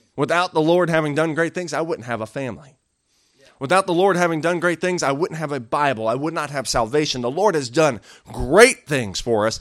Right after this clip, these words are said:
Speaker 1: and the world sees that. "The Lord hath done great things for them." This is, this is them looking at what the, the people of the Lord and what God has done for them. "And the Lord hath done great things," verse three, "for us,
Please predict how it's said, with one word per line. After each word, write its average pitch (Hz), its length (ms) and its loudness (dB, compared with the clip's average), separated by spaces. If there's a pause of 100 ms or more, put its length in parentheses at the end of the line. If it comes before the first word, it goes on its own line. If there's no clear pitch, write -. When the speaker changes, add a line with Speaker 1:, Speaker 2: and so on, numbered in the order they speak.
(200)
Speaker 1:
and 143 140 -2
the 147 60 2
world 180 320 4
sees 208 240 -2
that. 143 220 4
"The 139 100 4
Lord 175 260 0
hath 156 160 0
done 151 200 2
great 165 280 2
things 165 280 0
for 135 120 -4
them." 156 220 0
This 147 160 -2
is, 151 180 -4 (280)
this 147 180 2
is 156 80 -2
them 156 240 4
looking 180 420 4
at 147 160 6
what 151 300 2 (340)
the, 139 160 2
the 131 140 0
people 175 300 -2
of 135 60 -2
the 139 60 0
Lord 147 200 4
and 135 80 0
what 127 120 0
God 143 200 4
has 113 120 0
done 160 260 4
for 113 160 -6
them. 90 320 -6 (460)
"And 131 140 0
the 147 60 6
Lord 190 220 6
hath 170 120 4
done 160 220 6
great 151 360 2
things," 147 240 2
verse 165 260 -2
three, 139 220 2
"for - 300 -2
us, 160 420 4